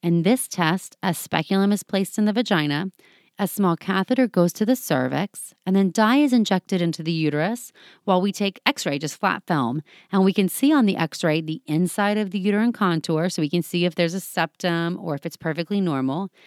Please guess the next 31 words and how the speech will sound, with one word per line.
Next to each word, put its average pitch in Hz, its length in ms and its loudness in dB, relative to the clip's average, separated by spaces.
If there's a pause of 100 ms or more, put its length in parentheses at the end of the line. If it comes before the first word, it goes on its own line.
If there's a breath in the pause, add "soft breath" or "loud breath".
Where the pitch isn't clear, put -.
(300 soft breath)
And 190 100 -4
then 185 140 0
dye 196 260 2
can 214 160 -2
also 175 400 -2
move 160 240 0
through 147 360 -4
the 165 100 -10
fallopian 202 440 0
tubes. - 400 -10 (760)
Now, 196 140 8
the 185 80 6
combination 190 760 2
of 165 140 -4
the - 160 -8
H 180 240 0
S 247 160 2
G 170 200 -2
test 147 460 -2 (320 soft breath)
plus 202 240 -2
a 190 60 0
pelvic 190 520 -2
ultrasound, 151 680 -4
which 147 140 -4
is 151 60 -6
a 151 60 -2
transvaginal 151 880 0
ultrasound, 131 640 -2 (460 loud breath)
those 196 360 2
tests 185 280 -2
together 170 500 0